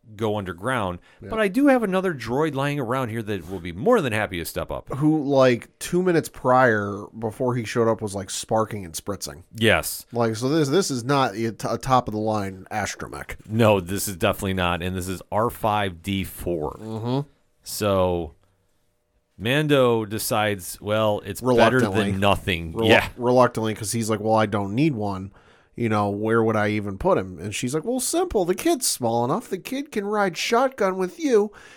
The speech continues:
Speaker 2: and you just put R five in the astromech slot where he's supposed to go."
Speaker 1: Right.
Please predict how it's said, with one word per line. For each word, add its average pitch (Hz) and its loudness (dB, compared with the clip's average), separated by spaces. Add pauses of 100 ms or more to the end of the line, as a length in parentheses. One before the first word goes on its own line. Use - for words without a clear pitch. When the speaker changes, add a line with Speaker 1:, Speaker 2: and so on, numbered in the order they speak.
(120)
Speaker 2:
and 190 -6
you 208 -6
just 208 -6
put 202 -2
R 190 2
five 202 2
in 185 -2
the 214 -4
astromech 190 0
slot 131 2
where 208 -2
he's 277 -2
supposed - -4
to 120 -6
go." 95 -16
Speaker 1:
Right. 80 -2